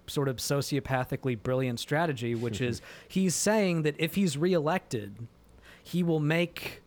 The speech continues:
Speaker 1: he will turn that payroll tax cut or tax holiday into a permanent tax cut if he is reelected as president.
Speaker 2: Yeah.
Speaker 1: Basically saying, "Hey, I'm going to hold all of this money over you, and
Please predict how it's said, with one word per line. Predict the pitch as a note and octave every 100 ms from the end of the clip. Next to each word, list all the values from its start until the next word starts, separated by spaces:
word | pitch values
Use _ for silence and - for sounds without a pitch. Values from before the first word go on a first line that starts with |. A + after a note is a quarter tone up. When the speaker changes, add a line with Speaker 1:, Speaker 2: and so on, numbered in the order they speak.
| _ - -
Speaker 1:
he | E3+
will | D#3
turn | D3+ F#3+ G3+
that | F#3 E3
payroll | - F#3 F3+ D#3
tax | C#3+ C#3 B2+ -
cut | - A#2+ A#2 -
or | C3+
tax | A2+ - D3+ -
holiday | - C3+ B2+ A#2 A#2 A2+ - -
into | D#3+ D3+ D#3
a | C#3
permanent | - E3+ E3+ D3 C#3
tax | - D#3 D3 -
cut | A2+ A#2 - - _
if | - E3
he | D#3+
is | D3+ C3
reelected | C#3+ C3+ C3+ C#3+
as | B2 A2
president. | - C#3+ - - D#2+
Speaker 2:
Yeah. | D#2 - - -
Speaker 1:
Basically | A3+ C#4 C4+ G3 E3+
saying, | C#3+ D#3 C#3 C3+ C3 B2 - -
"Hey, | - A#3+ A3 C#3+ C3+ C3 - - _ _ _ _ _ -
I'm | E3+ G3+
going | G#3+ G#3+ G3
to | D#3
hold | - - G#3+ G#3 F#3+
all | D#3+ F3+ F#3+
of | D#3
this | D#3
money | D3 D#3+ G3 E3+
over | C#3 C3 B2
you, | A2+ A2 A2 A#2 C#3 - - - - - _ -
and | C#3+ C#3+ C#3+ C#3 C3+ C3+ B2+ -